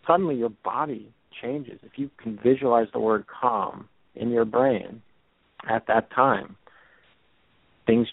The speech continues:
change. I feel my cheeks soften, my stomach loosen, my chest open. Um, and, and it's not trying to say, "Okay, I can't be afraid," but it's trying to say, "Okay, if I cling to this fear,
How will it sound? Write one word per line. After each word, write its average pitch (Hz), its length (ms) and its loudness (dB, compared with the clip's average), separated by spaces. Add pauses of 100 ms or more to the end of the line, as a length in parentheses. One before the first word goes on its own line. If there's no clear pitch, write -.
change. 127 340 0 (340)
I 107 140 -2 (140)
feel 104 140 4
my 95 180 -2 (200)
cheeks 131 220 2 (100)
soften, 113 580 0 (160)
my - 120 -18 (200)
stomach 120 320 -2 (420)
loosen, 113 640 -4
my - 160 -12 (180)
chest 120 180 2 (280)
open. 113 460 0 (720)
Um, 98 420 0 (440)
and, 113 200 -2
and 123 100 4
it's 117 180 2
not 143 300 4
trying 123 280 2
to - 120 -20 (120)
say, 110 240 4
"Okay, 113 240 -6
I 104 100 -4 (140)
can't 120 240 -6
be 113 120 -4
afraid," 110 680 0 (500)
but 113 80 -2
it's 113 120 0 (100)
trying 113 240 2
to - 60 -20 (140)
say, 107 320 -2 (120)
"Okay, 110 460 0 (300)
if - 80 -20
I 113 100 4
cling 165 420 2
to 131 60 0
this 101 160 -4 (200)
fear, 101 420 -2